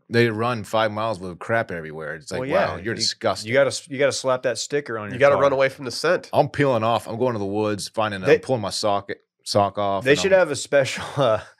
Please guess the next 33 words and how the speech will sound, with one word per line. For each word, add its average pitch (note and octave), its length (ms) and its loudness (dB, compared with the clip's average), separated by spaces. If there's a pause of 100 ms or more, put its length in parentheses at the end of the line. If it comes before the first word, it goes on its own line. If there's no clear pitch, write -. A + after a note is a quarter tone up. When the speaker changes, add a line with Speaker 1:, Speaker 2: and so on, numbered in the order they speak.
(160)
Speaker 3:
Should E3+ 160 2
have A#2 80 -2
a - 40 -10
hose D3 260 -2
station. G#2+ 500 -8 (440)
Speaker 2:
<laughs> - 400 -20
a B2+ 80 -6
spe-, - 240 -6 (560)
a B2+ 80 -2
special C#3+ 580 2
sticker G#2 720 -4
if A2 200 -10
you G#2+ 60 -10
crap A2 300 0
your A2 80 -10
pants G#2+ 340 -6
and G2 100 -14
finish G#2 280 -10
the - 100 -18
marathon. A2+ 680 -8 (540)
And G#2 100 -6
it - 40 -6
just A2+ 200 -4
says G2+ 120 -10
twenty-six B2 480 -8
point A2 380 -8 (220)
what A#2+ 160 -2
was C3+ 160 -2
it, A#2+ 80 -14
tw-, - 240 -14
twenty-six A#2+ 380 -8
point A#2 240 -6
two? C3 260 -2